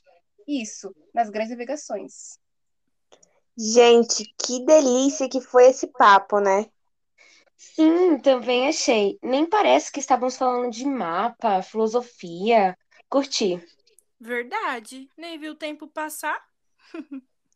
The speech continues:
Speaker 2: Andressa, Júlia, agradecemos muito a presença de vocês. Foi ótima essa troca. Aprendemos bastante e creio que o pessoal de casa, com certeza, também.
Speaker 3: Sim,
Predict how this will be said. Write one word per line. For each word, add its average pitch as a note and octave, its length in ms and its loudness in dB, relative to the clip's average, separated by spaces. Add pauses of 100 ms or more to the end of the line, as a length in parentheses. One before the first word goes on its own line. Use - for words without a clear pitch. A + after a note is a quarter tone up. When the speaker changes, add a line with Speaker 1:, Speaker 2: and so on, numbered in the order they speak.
(680)
Speaker 2:
Andressa, A3 760 6 (240)
Júlia, G#3 560 4 (120)
agradecemos G#3+ 720 2
muito B3+ 480 6
a B3 60 6
presença A3 480 4
de G3+ 100 -10
vocês. G3+ 580 -4 (360)
Foi C4 280 6
ótima G#3 460 8
essa G#3+ 200 -2
troca. G3+ 640 4 (240)
Aprendemos G#3+ 600 0
bastante G#3 1040 4
e A#3 80 -10
creio A3+ 320 6
que A3+ 100 -6
o A3 60 -10
pessoal A3 480 4
de G#3+ 140 -6
casa, G3+ 520 4 (140)
com A#3 300 6
certeza, A#3 600 0
também. G3+ 480 0 (760)
Speaker 3:
Sim, C#4 560 -2